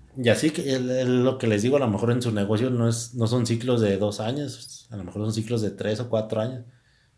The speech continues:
De que es-, este ciclo, este año, el dos mil veinticuatro, se pareció al dos mil veinte. Y el dos mil veinticinco se pareció más al dos mil veintiuno.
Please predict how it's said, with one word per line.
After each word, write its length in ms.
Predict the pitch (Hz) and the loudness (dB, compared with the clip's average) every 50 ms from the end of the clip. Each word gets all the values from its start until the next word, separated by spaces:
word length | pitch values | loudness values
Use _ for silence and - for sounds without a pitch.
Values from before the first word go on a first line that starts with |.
| _ _ _ _ _ | _ _ _ _ _
De 160 | - 98 95 98 | -12 -12 -10 -6
que 140 | - 98 | -4 -4
es-, 200 | 95 92 - - - - _ - | -4 -4 -6 -12 -18 -20 _ -12
este 840 | - 104 92 - - - 117 117 113 107 98 92 90 90 - - | -10 -10 -10 -8 -4 0 2 2 2 2 2 -2 -4 -6 -10 -12
ciclo, 560 | - - - 110 104 - 123 123 123 - - - | -12 -8 -6 -6 -6 -4 -6 -6 -6 -8 -8 -6
este 260 | 117 110 110 - 135 | -6 -6 -2 2 2
año, 460 | 123 123 127 127 131 135 131 123 - - - _ _ _ _ _ _ _ _ _ _ _ _ _ _ _ _ _ - - | 4 4 4 2 0 -2 -4 -8 -14 -18 -20 _ _ _ _ _ _ _ _ _ _ _ _ _ _ _ _ _ -14 -10
el 320 | 107 98 95 95 92 92 | -6 -6 -4 -4 -6 -4
dos 160 | 92 92 87 | -4 -4 -2
mil 180 | 98 104 107 110 | 0 0 2 4
veinticuatro, 680 | 123 123 110 113 104 - 110 107 107 - 131 131 131 - | 2 2 2 0 0 2 2 2 2 2 -2 -6 -6 -10
se 100 | - - | -12 -6
pareció 300 | - 101 98 95 90 104 | -2 -2 0 2 2 4
al 80 | 110 110 | 6 6
dos 160 | 117 113 101 | 6 6 6
mil 160 | 110 107 101 | 4 2 2
veinte. 400 | 104 110 123 131 123 - - - _ _ _ _ _ _ _ _ _ _ _ _ _ _ - | 2 0 0 -2 -6 -10 -14 -18 _ _ _ _ _ _ _ _ _ _ _ _ _ _ -10
Y 280 | 113 101 95 95 95 | -6 -4 -2 0 0
el 160 | 92 92 98 95 | 0 0 0 0
dos 180 | 95 90 87 | 0 0 0
mil 140 | 92 101 107 | 0 0 2
veinticinco 440 | 117 120 117 110 - 113 110 113 117 | 2 2 0 0 0 0 0 2 2
se 80 | 120 | 0
pareció 320 | 113 113 - 90 87 90 98 | 0 0 0 -2 -2 0 0
más 220 | 104 107 101 113 | 0 0 2 2
al 100 | 120 113 | 2 2
dos 140 | 101 92 87 | 2 2 0
mil 180 | 95 101 104 104 | 0 0 2 2
veintiuno. 480 | 110 98 92 - 113 123 135 123 - | 2 0 0 0 -2 -2 -2 -4 -10